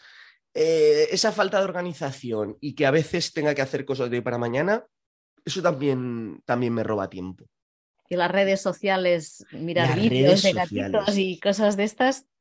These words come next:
Speaker 1: <laughs>
Speaker 2: ¿también?
Speaker 1: Fíjate, eso me ha pasado en el pasado. Ese es uno de mis, de mis logros. Yo he sido, no,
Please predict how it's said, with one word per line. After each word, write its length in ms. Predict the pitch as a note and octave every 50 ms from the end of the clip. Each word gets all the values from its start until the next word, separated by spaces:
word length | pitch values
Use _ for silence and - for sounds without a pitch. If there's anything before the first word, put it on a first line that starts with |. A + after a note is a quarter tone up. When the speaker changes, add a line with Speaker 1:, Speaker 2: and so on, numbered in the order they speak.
| _ _ _ _
Speaker 1:
<laughs> 120 | - - -
Speaker 2:
¿también? 480 | G3 F#3+ F#3+ F#3 G3 A3+ D4 - - _ _ _ _ _ _ - B3+ - - - B3+ - _ _ _ _ _ _ _ _ _ -
Speaker 1:
Fíjate, 540 | - A3 - A#3 F#3+ F3+ D#3+ C3+ - - _ -
eso 220 | A3 A3+ - C#4+
me 80 | C4+ B3+
ha 40 |
pasado 260 | A3 G#3 - A3 A3+ A3
en 60 | G#3
el 60 | D#3+
pasado. 440 | - C#3 - - C3+ A#2+ A2+ A2+ -
Ese 140 | F#3 F3+ A#3+
es 120 | A3 -
uno 160 | B3+ A3+ A3 G#3
de 140 | G3 F#3+
mis, 640 | F#3 F3+ F3+ F3 E3+ E3 D#3+ D3+ D3+ D3+ D3 D3 C#3 C3+
de 100 | D#3+ D#3+
mis 160 | E3 D3+ C#3+
logros. 560 | D3 C#3 A#2+ A2+ G#2 G2 - - - - _ _ _ _ _ _ _ _ _ _ _ _ _ _ _
Yo 140 | - D#3+ F#3+ -
he 120 | E3+ F3
sido, 540 | E3 - - G#3 G3 G#3+ A#3 B3+ B3+ - _ _ - - _ _ - - -
no, 60 | -